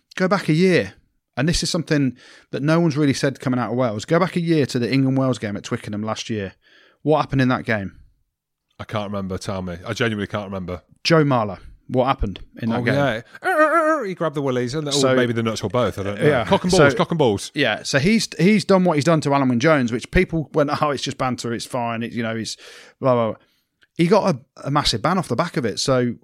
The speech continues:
Speaker 1: what the judicial committee was saying is he should have been sent off. Now, he gets sent off in that game,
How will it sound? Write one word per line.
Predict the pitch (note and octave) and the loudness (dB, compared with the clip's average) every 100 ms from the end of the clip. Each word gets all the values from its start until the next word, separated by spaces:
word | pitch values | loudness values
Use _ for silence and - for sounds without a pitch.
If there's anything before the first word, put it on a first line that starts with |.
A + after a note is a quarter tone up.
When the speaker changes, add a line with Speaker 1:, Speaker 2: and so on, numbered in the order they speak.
| _ | _
Speaker 1:
what | F3 E3+ - | -6 -4 -2
the | C#3 C#3 B2+ | 2 2 2
judicial | A2+ C3 B2+ F#3+ F#3+ C#3+ A#2+ _ _ _ _ _ _ _ | -2 -2 0 2 0 -2 -6 _ _ _ _ _ _ _
committee | - C#3+ B2+ B2 | -2 0 0 -2
was | G#2+ | -4
saying | - G#2 A2 | -4 -4 -2
is | C3 | -2
he | C#3 | -2
should | F#3 | 0
have | D#3+ | 2
been | C#3+ | 0
sent | - A#2 | 0 0
off. | D3+ - - - _ _ _ | 0 -2 -4 -12 _ _ _
Now, | C#3+ C#3 | -2 2
he | G3 | 2
gets | G3+ E3+ | 2 0
sent | F3 D3+ | 0 -2
off | D3+ | -2
in | C#3 | -2
that | F3 - | -2 -2
game, | G#2 F2+ C3+ | -6 -6 -8